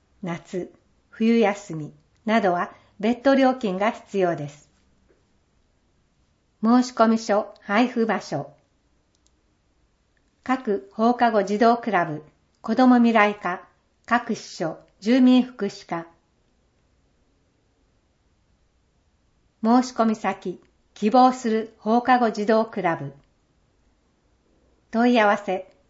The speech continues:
子ども未来課、各支所、住民福祉課。放課後児童クラブの一覧表をお読みいたします。放課後児童クラブ名、所在地、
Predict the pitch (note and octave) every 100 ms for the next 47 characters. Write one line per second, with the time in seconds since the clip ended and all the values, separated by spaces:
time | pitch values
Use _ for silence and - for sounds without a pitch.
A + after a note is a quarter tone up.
0 | _ - A3 B3 B3 A#3+ A#3 G#3 G3+ F3
1 | F3+ F3 - _ _ _ A#3+ A#3+ A3 -
2 | - E3+ - - _ A3 A#3+ A#3+ A#3+ A3
3 | - F#3+ F#3+ - D#3 D#3 _ _ _ _
4 | _ _ _ _ _ _ _ _ _ _
5 | _ _ _ _ - B3 C4+ C4 A#3+ A#3
6 | A3 A#3+ B3 B3 A3 G#3 F3+ F3 D#3+ -
7 | G#3 - C4 A#3+ A#3+ A#3+ A3+ A#3 A#3+ -
8 | G#3 G3 F#3+ F3 F3 - D3+ D3+ - _
9 | _ _ _ _ _ _ _ _ _ _
10 | _ _ _ _ A#3 B3+ B3+ B3 A#3+ G#3
11 | A3+ B3 B3 B3 G#3 G#3 G3+ F#3 D#3+ C#3
12 | - _ _ _ _ _ _ _ - G3+
13 | G#3+ G#3 G3+ - F3 F3